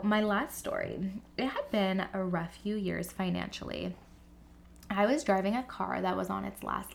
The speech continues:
leg. I had to climb in through the passenger side door because the driver door wouldn't even open from the outside.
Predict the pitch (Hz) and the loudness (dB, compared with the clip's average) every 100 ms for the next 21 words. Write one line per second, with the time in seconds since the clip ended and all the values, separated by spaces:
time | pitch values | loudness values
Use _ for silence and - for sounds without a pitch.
0 | - - - - 196 202 - 226 - 202 | -8 -8 -10 -6 -2 -2 -4 -6 0 2
1 | 254 302 - 185 180 180 - 196 - 214 | 2 -2 -2 -2 -2 -8 -8 -8 -4 -4
2 | 240 233 - 185 180 180 - 175 175 180 | -4 -4 -4 -4 -2 -2 -2 -2 -4 -2
3 | 180 180 175 226 220 180 180 175 175 180 | -4 -4 -4 -4 -2 -4 -4 -4 -4 -2
4 | 180 - 180 170 - 175 175 175 180 175 | -2 -2 -2 -2 -4 -4 -6 -4 -4 -2
5 | - - - - - | -4 -6 -8 -10 -12